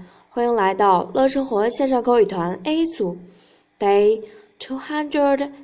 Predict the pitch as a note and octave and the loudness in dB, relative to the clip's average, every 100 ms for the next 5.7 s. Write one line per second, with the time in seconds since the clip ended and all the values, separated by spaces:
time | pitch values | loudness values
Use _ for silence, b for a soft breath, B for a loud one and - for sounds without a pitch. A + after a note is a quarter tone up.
0 | - D#4 D#4+ E4+ F#4 F#4 - B3+ A3 F#3 | -8 -6 -6 -2 -2 -2 -6 -4 0 -2
1 | F#3 - - b b b _ C#4 D4 D4+ | -4 -10 -20 b b b _ 0 2 2
2 | D4+ C4+ C4 C4 B3+ C4 C4+ - - _ | 2 6 8 8 6 4 0 -8 -20 _
3 | _ _ _ _ _ - G#3+ F#3 E3+ E3+ | _ _ _ _ _ -8 -4 -2 0 0
4 | G3+ - - D4 D#4 D4 D4 D#4 D4+ D#4+ | -2 -6 -10 -4 -4 -2 -4 -6 -6 -6
5 | D#4 D#4+ - - - F3+ F#3 | -4 -4 -4 -6 -6 -8 -10